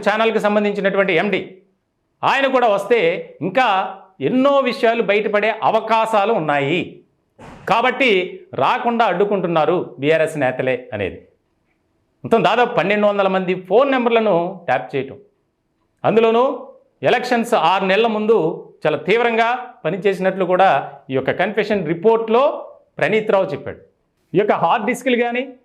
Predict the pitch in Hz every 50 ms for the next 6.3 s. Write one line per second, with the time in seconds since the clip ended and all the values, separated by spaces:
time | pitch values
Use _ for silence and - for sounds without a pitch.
0 | _ _ _ _ - 156 233 247 220 254 240 233 - 185 190 247 247 240 247 247
1 | 233 214 214 214 214 254 226 - 240 240 220 233 233 226 175 151 160 196 190 202
2 | 254 247 240 233 226 233 226 226 220 220 220 220 220 214 - 160 160 208 240 254
3 | 262 262 240 226 220 220 175 139 131 170 233 262 262 269 269 254 - 240 233 233
4 | 233 240 240 226 233 226 233 226 240 220 214 202 214 185 151 165 185 - - 262
5 | 262 226 185 175 185 - - - - _ 131 160 226 254 240 262 - 180 202 220
6 | 214 214 208 160 117 92